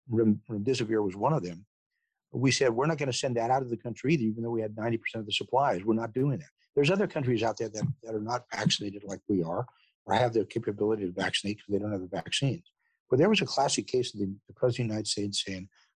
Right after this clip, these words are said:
"I'm gonna take care of America first." And he would do that all of the time. The first question he always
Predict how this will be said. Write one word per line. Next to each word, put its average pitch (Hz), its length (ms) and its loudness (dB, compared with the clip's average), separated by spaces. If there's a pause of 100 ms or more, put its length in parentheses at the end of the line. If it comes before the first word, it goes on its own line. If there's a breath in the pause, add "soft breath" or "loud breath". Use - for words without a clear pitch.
(180)
"I'm 123 220 6
gonna 117 200 2
take 104 240 -2
care 101 420 -2
of 98 80 -16
America 95 560 -8
first." 104 300 0
And 113 180 -2 (300 soft breath)
he 175 140 6
would 156 200 6
do 190 180 4
that 165 200 4
all 135 160 2
of 120 120 -6
the 117 80 -8
time. 101 380 -8
The - 80 -20 (100)
first - 220 4
question 135 440 -2
he 110 180 -2
always 120 600 0